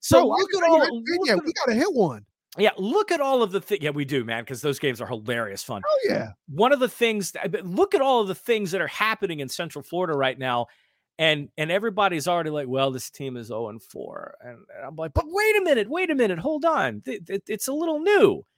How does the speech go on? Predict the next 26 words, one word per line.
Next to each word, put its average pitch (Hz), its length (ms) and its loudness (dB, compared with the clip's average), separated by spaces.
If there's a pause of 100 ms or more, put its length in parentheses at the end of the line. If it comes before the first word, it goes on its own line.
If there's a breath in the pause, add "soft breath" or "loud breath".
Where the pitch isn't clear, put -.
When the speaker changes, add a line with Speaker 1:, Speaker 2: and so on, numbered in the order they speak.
(220)
Speaker 1:
You 208 120 0
know, 226 100 2
you, 214 200 -2
you 196 140 -4
gotta 240 240 0
get, 254 340 2
you 190 120 -8
gotta 240 200 -4
get 240 360 0
this 214 240 0
into 208 180 -2
the, 185 100 -8
into 185 220 -4
the, 165 180 -6
into 175 180 -4
the 156 100 -4
system 180 440 -8
here. 120 180 -4
You 120 140 -6
gotta 143 220 -4
get 190 300 -2
it 143 120 -2
in 156 120 -4
their 143 140 0
veins. 135 440 -4
And, 123 160 -8